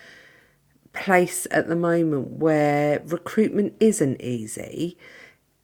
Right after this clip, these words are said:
Have a look at apprenticeships, because it could be a different way of getting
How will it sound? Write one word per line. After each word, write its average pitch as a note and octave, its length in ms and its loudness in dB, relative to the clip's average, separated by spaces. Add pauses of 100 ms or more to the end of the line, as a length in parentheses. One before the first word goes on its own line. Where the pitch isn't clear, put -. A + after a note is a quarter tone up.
(320)
Have A3+ 260 -2
a A#3+ 60 6
look A3 240 4
at - 100 -2
apprenticeships, - 720 -2
because F#3 420 -2
it - 140 -6
could A3 360 0
be F#3 140 4
a E3+ 80 2
different F#3 560 -2
way D#3 280 2
of C#3+ 160 -6
getting D#3 600 2